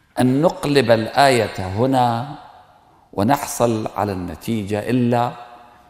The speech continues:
إذا مشينا على سنة الله في الحياة.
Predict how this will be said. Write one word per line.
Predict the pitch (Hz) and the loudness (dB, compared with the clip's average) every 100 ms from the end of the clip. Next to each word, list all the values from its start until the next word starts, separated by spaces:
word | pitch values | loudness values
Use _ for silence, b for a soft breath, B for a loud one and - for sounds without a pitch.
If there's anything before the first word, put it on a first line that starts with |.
| _ | _
إذا | 107 110 107 | -2 0 0
مشينا | 101 95 - 127 135 131 127 120 | -2 -6 -2 0 2 0 -2 -4
على | - - 98 90 | -4 -6 -6 -8
سنة | - - 127 113 95 85 - | -10 -4 -2 -2 -4 -10 -10
الله | 87 85 107 117 117 90 | -8 -4 -4 -4 -8 -12
في | |
الحياة. | - - 87 85 - | -14 -10 -6 -6 -8